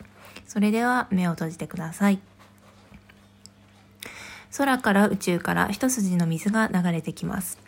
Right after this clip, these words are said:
あなたの頭のてっぺんから全身に浸透していきます。水は絶え間なくずっと流れ、あなたのクラウンチャクラから体の中へ入っていき、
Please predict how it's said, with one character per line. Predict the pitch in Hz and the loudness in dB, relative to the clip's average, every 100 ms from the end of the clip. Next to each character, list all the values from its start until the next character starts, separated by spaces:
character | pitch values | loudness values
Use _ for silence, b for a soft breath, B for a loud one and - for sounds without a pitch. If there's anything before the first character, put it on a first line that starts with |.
| B B B B B B - | B B B B B B -6
あ | - | 2
な | 202 202 | 4 4
た | 202 | 2
の | 180 233 240 - | 2 4 2 0
頭 | 208 220 226 | 0 2 4
の | 208 | 4
て | 196 180 | 4 0
っ | |
ぺ | - - 233 | -2 -2 0
ん | |
か | 202 196 | 2 2
ら | 208 196 | 4 4
全 | 185 190 190 | 4 4 2
身 | 185 | 0
に | 180 196 226 | 2 2 0
浸 | - 175 165 | 0 0 0
透 | 170 165 | -4 -6
し | 160 | -6
て | 170 | -6
い | 160 | -6
き | - | -4
ま | 165 175 | -2 -2
す。 | 170 - - - - B B B B B B B 202 | -2 -10 -20 -20 -20 B B B B B B B 4
水 | 202 214 | 4 6
は | 208 208 | 4 4
絶 | 202 | 4
え | 208 | 6
間 | 208 208 | 6 6
な | 208 | 4
く | 208 170 - - | 2 -2 -4 -4
ず | |
っ | 226 | -4
と | - 240 | -2 -2
流 | 233 220 202 | 0 0 2
れ、 | 180 196 B B B B | 2 0 B B B B
あ | |
な | 196 196 | 4 6
た | 175 | 4
の | 156 | -4
ク | - 190 | -2 0
ラ | 220 | 2
ウ | 226 | 2
ン | 220 | 0
チ | 226 | -2
ャ | |
ク | 214 | 0
ラ | 202 | 0
か | 202 202 | 2 2
ら | 220 220 | 2 0
体 | 208 208 214 | 2 2 2
の | 214 | 2
中 | 214 214 226 | 2 0 -2
へ | 233 | -2
入 | - 175 | -2 -2
っ | |
て | 175 - | -4 -6
い | 156 | -6
き、 | - 185 | -4 -2